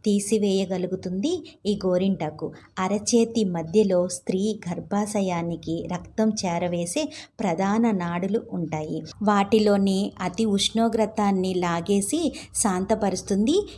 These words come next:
ఈ గోరింటాకు. ప్రసవం సమయంలోని బాలింతరాలికి ఈ గోరింటాకుని చిన్న ముద్దగా నూరి మింగిస్తే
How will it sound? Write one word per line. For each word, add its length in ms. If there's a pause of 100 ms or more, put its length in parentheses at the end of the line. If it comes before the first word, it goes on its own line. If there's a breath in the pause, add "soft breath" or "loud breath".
(140 loud breath)
ఈ 180
గోరింటాకు. 720 (260 loud breath)
ప్రసవం 380
సమయంలోని 1040 (180)
బాలింతరాలికి 1160
ఈ 240
గోరింటాకుని 760 (120)
చిన్న 180
ముద్దగా 680 (300 loud breath)
నూరి 360
మింగిస్తే 760